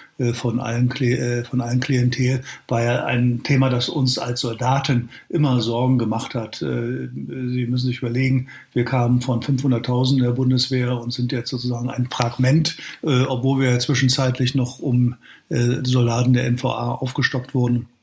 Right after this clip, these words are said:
Äh, zeitgleich wurde, wurden unsere Fähigkeiten ständig, äh, ausgehöhlt.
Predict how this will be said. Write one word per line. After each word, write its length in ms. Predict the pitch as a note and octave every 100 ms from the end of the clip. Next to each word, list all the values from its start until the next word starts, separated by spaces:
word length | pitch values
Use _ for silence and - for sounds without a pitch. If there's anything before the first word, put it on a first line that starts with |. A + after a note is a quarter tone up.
| _ _ _ _ _ - - - - -
Äh, 280 | C3+ B2 B2+ - - - B2+ -
zeitgleich 580 | - D3+ D#3 C#3 B2+ C#3
wurde, 400 | C3 B2+ B2 - _ - -
wurden 240 | C3+ C3+
unsere 240 | B2+ B2 A#2+
Fähigkeiten 760 | C#3+ C#3+ - - - A2+ A#2
ständig, 300 | B2+ C3 B2+
äh, 380 | C3+ C#3 - A#2+
ausgehöhlt. 760 | - D3 - D#3+ C#3+ D3 C#3